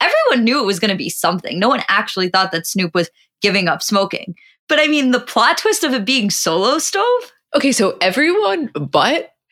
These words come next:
Speaker 2: Queen Latifah, Conor McGregor, like, you go to his comment section and it's,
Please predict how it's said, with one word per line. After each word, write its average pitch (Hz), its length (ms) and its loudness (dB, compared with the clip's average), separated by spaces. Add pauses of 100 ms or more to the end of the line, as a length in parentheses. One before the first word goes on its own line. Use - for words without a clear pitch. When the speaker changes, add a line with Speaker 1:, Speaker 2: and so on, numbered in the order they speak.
(140)
Speaker 2:
Queen 190 200 2
Latifah, 180 540 0
Conor 185 320 2
McGregor, 165 480 0
like, 156 220 -2
you 277 180 0
go 330 160 4
to 330 120 2
his 208 220 0
comment 175 380 0
section 196 380 0 (320)
and 214 100 2
it's, 277 240 0